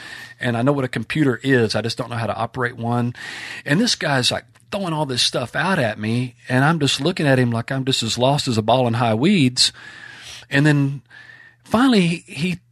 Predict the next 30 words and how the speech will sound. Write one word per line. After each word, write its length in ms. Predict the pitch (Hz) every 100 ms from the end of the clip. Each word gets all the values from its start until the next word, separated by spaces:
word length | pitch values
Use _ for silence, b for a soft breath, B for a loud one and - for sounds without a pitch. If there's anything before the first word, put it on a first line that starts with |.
| -
he 180 | 147 165
mentions 340 | 190 180 165
something 340 | - 165 165
that 100 | 151
I'm 140 | 143 135
kind 200 | 147 135
of 80 | 127
aware 300 | 127 226 277
with, 220 | 233 101
he, 140 | 127
or 120 | 131
aware 300 | 127 139 233 220
of. 160 | 107
And 100 | 120
he 60 | 123
goes, 280 | 131 123 120
Well, 300 | 170 160 143
we're, 420 | 139 151 160 147 131 _ _
what 180 | - 190
we're 120 | 170 156
here 220 | 175 190
for 540 | - 180 233 123 113
is 140 | 120 127
that 120 | 120
we're 180 | 185 208
actually 500 | 143 - 139 139 131
going 320 | 123 135 156
to 180 | 160 156
a 60 |
conference, 680 | 151 123 104 104 120 - -